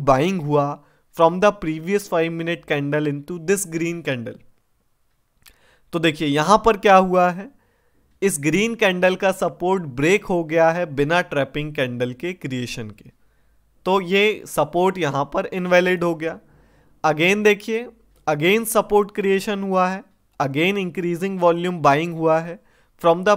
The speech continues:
previous five minute candle, again ब्रेक हो गया। तो ब्रेक होगा तो इसे इनवैलिड कंसीडर किया जाएगा, but ultimately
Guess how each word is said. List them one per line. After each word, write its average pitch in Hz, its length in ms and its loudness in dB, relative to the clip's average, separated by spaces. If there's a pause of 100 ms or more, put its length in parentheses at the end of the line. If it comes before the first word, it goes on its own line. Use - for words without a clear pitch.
previous 180 420 -4
five 160 280 0
minute 160 280 -4
candle, 117 360 -6 (500)
again 202 480 4
ब्रेक 156 300 2
हो 131 140 -4
गया। 107 280 -10 (600)
तो 220 80 4
ब्रेक 185 420 2
होगा 220 420 4
तो 247 220 0
इसे 196 260 0 (140)
इनवैलिड 220 640 4 (180)
कंसीडर 165 520 0
किया 147 320 6
जाएगा, 175 560 4 (400)
but 214 200 2 (120)
ultimately 190 720 -2